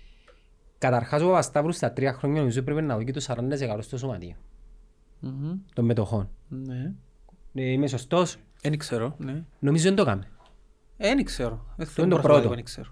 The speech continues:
Speaker 1: Άρα, <clears throat> πιθανόν αναθέτηση συμφωνίας. Άρα το κρατούμενο είναι ποιος ελέγχει τούτη συμφωνία πώς πάει. Δεύτερο, το εξήντα τοις εκατό λογικά, ας πούμε,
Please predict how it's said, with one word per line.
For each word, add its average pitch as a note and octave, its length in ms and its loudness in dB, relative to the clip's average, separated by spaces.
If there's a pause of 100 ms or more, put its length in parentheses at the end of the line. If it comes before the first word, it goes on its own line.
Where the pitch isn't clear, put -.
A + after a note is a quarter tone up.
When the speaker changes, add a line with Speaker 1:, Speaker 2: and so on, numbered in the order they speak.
(220)
Speaker 1:
Άρα, E3+ 680 4
<clears throat> - 360 -14
πιθανόν C#3+ 380 0
αναθέτηση F#3 1000 -2
συμφωνίας. D3 760 0 (680)
Άρα C#3 180 2
το E3+ 100 4
κρατούμενο E3 440 4
είναι D#3+ 420 2 (880)
ποιος D#3+ 200 2
ελέγχει C#3 880 4 (180)
τούτη C3+ 180 0
συμφωνία B2+ 420 0
πώς A#2 180 -2
πάει. G2 300 -8 (340)
Δεύτερο, C#3 680 0 (760)
το C3+ 100 0
εξήντα D#3+ 520 0
τοις F3+ 160 0
εκατό D3 600 2
λογικά, C3 480 2
ας C#3+ 140 0
πούμε, C#3+ 180 -2